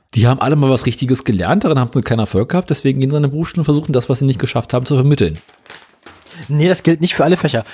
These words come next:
Speaker 2: Also um so Deutschlehrerin oder sowas zu werden in der Berufsschule, muss
Speaker 1: Ja,
Speaker 2: man
Speaker 1: ja.
Speaker 2: keine Berufsausbildung haben. Glaube ich.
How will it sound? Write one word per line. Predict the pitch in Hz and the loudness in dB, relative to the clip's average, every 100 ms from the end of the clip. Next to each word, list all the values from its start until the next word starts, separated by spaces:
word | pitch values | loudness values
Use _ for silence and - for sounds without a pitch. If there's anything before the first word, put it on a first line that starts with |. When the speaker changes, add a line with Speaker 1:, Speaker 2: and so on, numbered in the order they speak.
| - | -6
Speaker 2:
Also | 139 175 | -2 2
um | |
so | 143 | 2
Deutschlehrerin | 131 139 214 - 135 120 127 | 2 2 2 0 -2 0 -2
oder | 123 | -2
sowas | 120 127 - | 0 -2 -2
zu | 120 | 0
werden | 123 131 | 0 0
in | |
der | 131 | 0
Berufsschule, | 123 123 123 - 151 | 0 -2 -2 -2 0
muss | 139 127 | 2 0
Speaker 1:
Ja, | |
Speaker 2:
man | 123 | 0
Speaker 1:
ja. | - | 0
Speaker 2:
keine | 151 147 | 2 2
Berufsausbildung | 139 143 135 120 107 | 2 2 0 -2 -2
haben. | 98 98 _ _ _ _ _ - - _ _ _ _ _ _ _ _ _ | -6 -10 _ _ _ _ _ -20 -20 _ _ _ _ _ _ _ _ _
Glaube | 131 127 107 | -2 -2 -2
ich. | - | -12